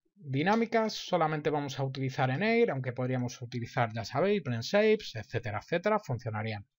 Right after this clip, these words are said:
perfectamente. Seleccionamos el elemento y vamos a ir al módulo en Dynamics, en Air.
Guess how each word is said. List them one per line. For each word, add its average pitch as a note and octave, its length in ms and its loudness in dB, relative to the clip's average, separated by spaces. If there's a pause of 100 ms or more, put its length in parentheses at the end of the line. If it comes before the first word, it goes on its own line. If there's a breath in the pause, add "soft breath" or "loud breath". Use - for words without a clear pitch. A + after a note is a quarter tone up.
(520 soft breath)
perfectamente. D3 920 0 (760 loud breath)
Seleccionamos F3 1000 2
el D#3 160 2
elemento A3+ 520 0
y G3+ 60 0
vamos D3 260 -2
a C#3+ 100 4
ir A#2+ 240 0 (920)
al C#3 160 -4
módulo C3+ 520 2
en C#3+ 200 0
Dynamics, A3+ 840 -2
en B2+ 220 -2
Air. A3+ 440 2